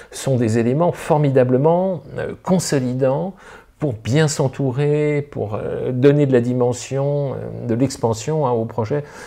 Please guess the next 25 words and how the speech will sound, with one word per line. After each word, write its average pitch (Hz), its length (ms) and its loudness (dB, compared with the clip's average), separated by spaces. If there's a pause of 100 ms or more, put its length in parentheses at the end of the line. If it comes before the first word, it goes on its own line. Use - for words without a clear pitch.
(180)
vers 117 160 0
lesquels 117 260 2
on 110 120 0
tend. 139 180 -2
C'est 156 140 -10
vraiment 127 100 -4
très, - 140 -6
très 120 240 -2
heureux, 139 180 0
cette - 180 -4
position-là. 101 460 -2
Il 160 60 -2
n'y 117 40 0
a 90 40 -2
pas 110 100 -4
que 104 60 -6
celle-là, 156 260 -2
hein, 120 160 -2
mais 113 60 -6
celle-là, 123 220 -6
je - 80 -10
l'aime 113 100 -6
tout, 127 160 -10
tout - 260 -4
particulièrement. 107 640 -2